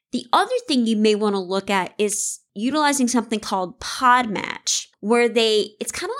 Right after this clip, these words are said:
like a dating website, but for podcast hosts. So they automatically match ideal podcast hosts and guests for interviews. I absolutely love Podmatch.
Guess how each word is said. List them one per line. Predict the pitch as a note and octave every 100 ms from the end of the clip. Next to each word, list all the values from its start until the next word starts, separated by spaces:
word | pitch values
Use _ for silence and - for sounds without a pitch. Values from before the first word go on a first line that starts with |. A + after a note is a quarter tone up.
| G#4+
like | A#3
a | G3+ F#3 _ _ _ -
dating | - G#3 A#3 C#4+ C#4+
website, | D4+ C#4+ - D#4+ E4+ F4+ - - - _ _
but | C4 B3
for | -
podcast | A#3+ A3+ A3+ A3+ D3+ - A3+
hosts. | - - - - - _ _ _ _ _
So | - A#3 A3
they | A3 -
automatically | B3 C#4 D4 C#4+ C#4+ C4+
match | A#3+ A3 A3
ideal | G#3 G#3 A3 A3
podcast | - A#3 C#4 D#4+ D4+
hosts | C#4+ A#3+ B3 - -
and | A3+ C4 B3+
guests | F#3+ E3 - - - _
for | C#4+ -
interviews. | G#4 G3+ - - - _ _
I | B3 D4
absolutely | - E4+ - F4+ F4 D4
love | C4 C4
Podmatch. | - C4+ B3+ A#3 A#3+ A#3+ A#3+ -